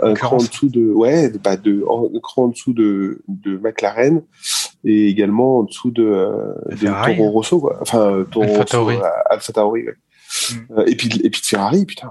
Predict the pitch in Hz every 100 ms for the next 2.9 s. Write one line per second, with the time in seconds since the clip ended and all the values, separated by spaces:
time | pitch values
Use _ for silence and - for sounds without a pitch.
0 | - - 120 175 190 107 98 - 98 107
1 | 98 95 107 90 90 104 104 101 123 143
2 | 185 - 208 208 - - - - 131